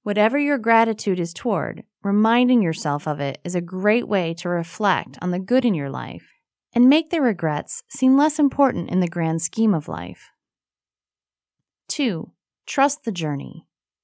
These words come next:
Reminding yourself that even the adverse events in life are part of a bigger journey allows you to look at the larger picture. Yes, you regret this one mistake. But did that one mistake lead you down a different path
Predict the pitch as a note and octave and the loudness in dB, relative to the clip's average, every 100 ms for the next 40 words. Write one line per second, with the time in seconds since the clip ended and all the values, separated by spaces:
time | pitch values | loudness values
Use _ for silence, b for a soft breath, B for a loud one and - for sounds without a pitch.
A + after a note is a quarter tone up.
0 | _ _ _ _ - B3+ C#4+ D#4 D#4+ D4+ | _ _ _ _ -2 4 6 6 4 2
1 | C#4 - E3+ E3 F3 - A#3 A#3+ C#4+ C4+ | 2 0 -2 -2 -6 -4 -2 2 4 4
2 | - F#3 F#3+ F#3 F3+ - F#3 E3 E3 F3+ | 2 0 0 0 -2 0 -2 -2 -2 -4
3 | F3+ D3 C#3 - _ _ - F#3+ - F#3+ | -4 -2 -6 -10 _ _ -6 -6 0 2
4 | C#4 B3 F#3+ F#3+ F3 E3 F#3 F3 D3+ G1+ | 2 2 0 0 0 -4 -2 0 -2 -6
5 | - _ _ _ _ - A#3 C4 D#4 D4 | -14 _ _ _ _ -4 2 4 4 2
6 | B3 G#3+ F#3 F#3+ G3 G#3 G3 D3+ D#3 D#3 | 0 0 0 0 -2 -2 0 0 0 -4
7 | - D3 - - - - _ _ _ _ | -8 -12 -10 -12 -14 -20 _ _ _ _
8 | _ _ _ G3+ F#3+ F#3 F3+ - G#3 A3+ | _ _ _ -2 2 2 0 -2 0 0
9 | G#3 G#3 G3+ G#3+ - E3 E3 E3 - D3+ | 2 2 2 -2 -2 -2 -2 -4 -8 -8
10 | D3 - _ _ _ _ _ _ _ _ | -8 -12 _ _ _ _ _ _ _ _
11 | _ - D4 G3 E3+ - - A3+ G#3 G#3+ | _ 2 4 4 2 -4 -8 -6 -2 0
12 | G#3+ G#3+ A#3+ B3+ - A3+ A#3+ B3+ G#3+ G#3+ | 0 2 4 4 0 -2 -2 -4 -4 -2
13 | G#3+ G#3+ A#3 G#3 G3+ F#3+ F#3 F#3+ E3 - | 0 0 0 0 0 0 -4 -6 -8 -6
14 | D#3 E3+ | -6 -4